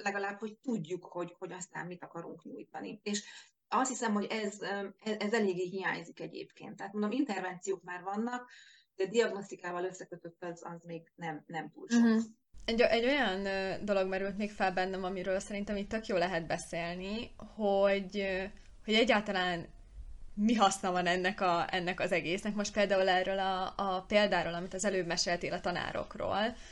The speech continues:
Speaker 2: hogy, ö, hogy mennyire jól esett nekik, hogy kaptak egy X oldalas visszajelzést saját magukkal kapcsolatban,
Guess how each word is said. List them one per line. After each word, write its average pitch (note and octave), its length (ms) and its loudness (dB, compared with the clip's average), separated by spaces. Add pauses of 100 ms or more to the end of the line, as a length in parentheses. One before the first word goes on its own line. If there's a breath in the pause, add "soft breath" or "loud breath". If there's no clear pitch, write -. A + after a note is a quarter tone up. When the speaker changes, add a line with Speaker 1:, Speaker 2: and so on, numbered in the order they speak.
(240 loud breath)
Speaker 2:
hogy, F3+ 480 4
ö, F3 260 2 (120)
hogy G3+ 120 0
mennyire G#3 340 6
jól F#3 180 4
esett F3 280 0
nekik, F3+ 300 -4
hogy F3 120 0
kaptak F#3 360 -4
egy E3+ 260 -2
X - 160 -8
oldalas D#3+ 720 -2
visszajelzést G3+ 680 -2
saját F3 260 0
magukkal F#3 420 -6
kapcsolatban, A3 920 -2